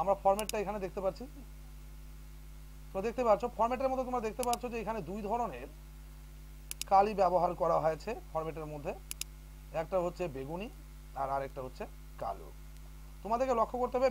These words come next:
বেগুনি কালিগুলি, কারণ হচ্ছে এই বেগুনি কালিগুলির জায়গায় তোমাদেরকে নির্দেশ মতো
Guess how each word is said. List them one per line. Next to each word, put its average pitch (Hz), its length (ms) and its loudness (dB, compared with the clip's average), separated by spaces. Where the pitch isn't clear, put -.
বেগুনি 180 320 0
কালিগুলি, 120 400 -8
কারণ 185 220 2
হচ্ছে 240 200 -4
এই 185 120 -4
বেগুনি 208 260 -4
কালিগুলির 196 400 0
জায়গায় 147 380 0
তোমাদেরকে 170 520 -2
নির্দেশ 196 320 0
মতো 156 240 0